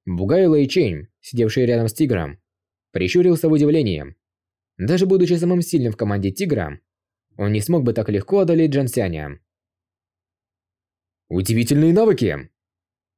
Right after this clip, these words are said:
Улыбаясь, похлопал тигр, глядя на Юэ и Чияна. У него в глазах вспыхивали довольные огоньки.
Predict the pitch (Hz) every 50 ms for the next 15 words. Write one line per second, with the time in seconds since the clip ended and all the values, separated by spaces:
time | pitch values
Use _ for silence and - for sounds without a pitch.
0 | _ - 90 95 101 123 156 156 131 107 - 113 104 - 120 110 - 123 123 117
1 | - 170 143 123 98 80 73 73 _ _ _ _ _ _ - 107 151 190 185 175
2 | 165 160 160 139 113 104 95 82 73 71 - - _ - - 131 120 - 139 123
3 | 101 85 80 78 76 71 73 - _ _ _ _ _ _ _ _ _ - 98 104
4 | 107 110 104 101 101 107 107 113 131 139 113 - - _ _ _ - - - 190
5 | 175 175 170 160 165 151 151 135 123 117 117 120 117 113 117 113 113 104 - 92
6 | 73 69 69 -